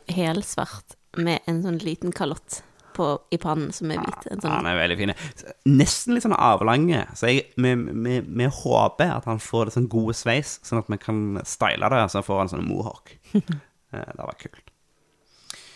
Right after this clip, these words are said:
Speaker 2: Dette var da altså påskens liv.
Speaker 1: Ja, vi kan jo si,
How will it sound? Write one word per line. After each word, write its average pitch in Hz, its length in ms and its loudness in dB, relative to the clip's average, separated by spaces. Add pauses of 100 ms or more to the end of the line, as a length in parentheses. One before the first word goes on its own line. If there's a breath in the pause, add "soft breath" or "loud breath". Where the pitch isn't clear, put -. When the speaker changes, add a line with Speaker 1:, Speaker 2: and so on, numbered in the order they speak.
(800 loud breath)
Speaker 2:
Dette 196 200 6
var 220 80 10
da 196 160 8
altså 165 300 4 (100)
påskens 123 540 2 (180)
liv. 165 680 4 (500 loud breath)
Speaker 1:
Ja, 233 140 6 (260)
vi 247 160 4
kan 254 240 4
jo 220 160 8
si, 247 300 2